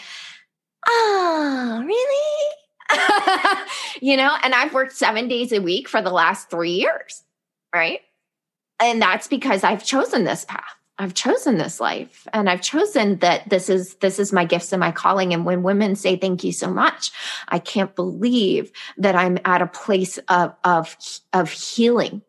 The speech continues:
I'm starting to heal. I'm starting to journey. I'm starting to get profitability. I'm starting to get change. I'm starting to show up consistently in the online space. All these things that I know that my success is inevitable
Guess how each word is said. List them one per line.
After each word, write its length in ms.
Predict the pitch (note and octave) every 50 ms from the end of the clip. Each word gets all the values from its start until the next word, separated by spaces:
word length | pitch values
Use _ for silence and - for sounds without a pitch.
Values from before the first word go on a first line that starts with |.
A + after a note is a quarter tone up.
| _ _ -
I'm 80 | F#3+
starting 280 | - - - F#3+ F#3+ F3
to 100 | - -
heal. 380 | E3 - - - A#3+ A3 F#3 E3+
I'm 120 | D#3+ D#3+ D#3+
starting 380 | - - F#3+ F3 F3+ F3+ D#3
to 160 | D#3 - F#3
journey. 380 | E3+ - - G3+ G3+ G#3 G3 F3
I'm 160 | C3+ - F3 F3
starting 400 | - - F#3+ E3+ E3+ E3+ F3 E3
to 100 | - G3+
get 240 | F3+ B3 A#3+ - -
profitability. 600 | - G#3+ F#3+ F#3+ F#3+ F#3 E3 D#3+ F3+ F3 F3 D#3+ E3+
I'm 80 | E3+ D#3+
starting 340 | - - A3+ A#3 G#3 G3+
to 140 | F#3 - G3
get 200 | F#3+ A#3+ A#3+ G3
change. 320 | - - G#3 F#3 E3+ - F#3
I'm 80 | F3+
starting 260 | F3 - - G#3 G#3 G3
to 60 | -
show 320 | - - - B3+ B3 B3+
up 140 | A#3+ A#3 A#3+
consistently 600 | - A#3+ G#3 - F#3+ E3 - G#3+ F#3 F#3 F3+ F3+
in 140 | F3+ F3 F3
the 80 | F3 F3
online 300 | E3+ F3 F3+ F3 F3 E3+
space. 200 | - - F3 - - - - - - - - - - -
All 120 | C4 C4+
these 240 | B3 B3+ C4 B3+ -
things 220 | - C#4 C4 - A#3+
that 140 | A3 G3
I 140 | F#3+ F#3+ G3+
know 680 | G3 F#3 F3+ F3+ F#3+ A3 C#4+ E4+ D#4+ D4+ F#3+ - - - _ _ _ _ _ _ _ _ _ _ _ _ _ _ _ _ _ _ _ _ _ _ _ _ _ -
that 280 | A3 D4 D4 - - -
my 180 | A#3+ A#3 A#3 B3
success 560 | B3 - - C#4 G#3+ - - C4 B3+ C4 - -
is 240 | C#4+ C#4+ D4 C4 B3+
inevitable 760 | C#4+ C4 A#3+ A#3 G3 F3+ D#3 E3 D#3+ D#3 D3+ C#3+ - - -